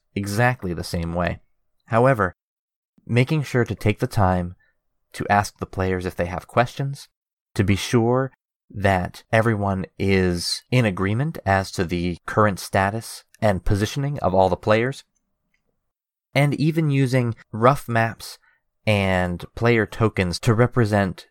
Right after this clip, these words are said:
general positioning and areas of influence can be a game changer when you're running Theater of the Mind. If you don't have any tokens or maps at all, you can still do it, but the power of making Theater of the Mind combat work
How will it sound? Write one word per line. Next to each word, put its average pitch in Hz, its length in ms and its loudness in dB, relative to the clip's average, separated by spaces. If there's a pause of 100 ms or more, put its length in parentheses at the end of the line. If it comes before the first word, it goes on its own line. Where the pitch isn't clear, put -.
general 117 800 0
positioning 139 640 0 (140)
and 98 580 0 (100)
areas 110 420 4
of 95 120 -2
influence 87 640 -4 (340)
can 104 160 2
be 101 120 0
a 107 60 2
game 123 280 0
changer 85 380 -2
when 85 140 -2
you're 85 120 0
running 87 360 0
Theater 82 440 -6
of 78 80 -10
the 80 100 -8
Mind. 80 340 -12 (840)
If 113 140 0
you 123 80 0
don't 127 200 0
have 110 260 0 (120)
any 113 240 2
tokens 123 640 -2
or 98 140 0
maps 95 400 0
at 85 100 0
all, 110 280 2 (500)
you 120 140 4
can 117 160 0
still 127 240 0
do 113 200 4
it, 87 140 0 (480)
but 104 180 0
the 107 80 0
power 135 560 4
of 95 140 0
making 95 380 -2
Theater 110 360 2
of 92 120 2
the 92 60 2
Mind 90 280 2
combat 92 480 0
work 95 260 2